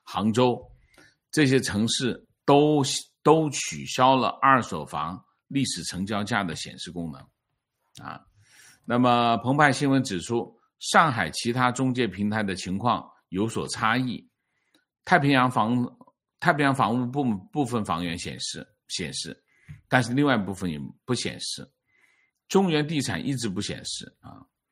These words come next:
那么不给大家看历史成交价，目的是啥？目的是让你没得比较啊。那，呃，中国的房地产市场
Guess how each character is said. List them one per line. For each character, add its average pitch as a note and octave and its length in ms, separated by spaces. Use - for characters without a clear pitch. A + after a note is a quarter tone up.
那 B2+ 140
么 C3 220
不 F3+ 180
给 C3 160
大 C#3 180
家 C#3 140
看 C#3 260
历 C3+ 120
史 D2+ 460
成 G2+ 220
交 B2+ 160
价， C3 340
目 C#3 180
的 G2+ 140
是 F2+ 160
啥？ G#1+ 300
目 D3 180
的 A#2 140
是 G2+ 160
让 A#2+ 180
你 F#2 80
没 E2 160
得 A2 120
比 G2 240
较 A2+ 160
啊。 - 600
那， F2+ 420
呃， C3+ 240
中 G#3+ 260
国 F#3 100
的 D#3+ 80
房 C#3 220
地 D#3 100
产 G#2 220
市 B2 180
场 E2 240